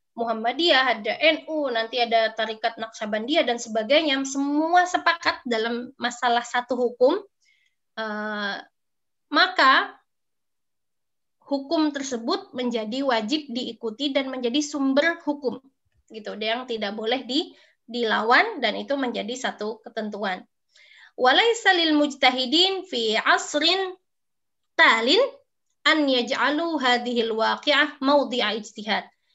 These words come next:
Kalau sudah ada kesepakatan di suatu masa pada saat kejadian tersebut, maka jika mereka betul-betul bersepakat sepa-,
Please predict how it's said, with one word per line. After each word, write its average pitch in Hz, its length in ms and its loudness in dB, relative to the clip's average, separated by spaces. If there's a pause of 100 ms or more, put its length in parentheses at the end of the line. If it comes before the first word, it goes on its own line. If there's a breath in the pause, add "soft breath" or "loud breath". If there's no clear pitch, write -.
(320)
Kalau 359 560 6
sudah 262 480 2
ada 254 160 0
kesepakatan 262 800 -4
di 247 160 -4
suatu 247 320 -2
masa 240 560 0
pada 226 240 -2
saat 226 320 -6
kejadian 226 400 -2
tersebut, 285 640 -2
maka 247 600 2 (680)
jika 262 400 -2
mereka 277 400 0
betul-betul 247 560 -2
bersepakat 240 640 -4
sepa-, 233 240 -4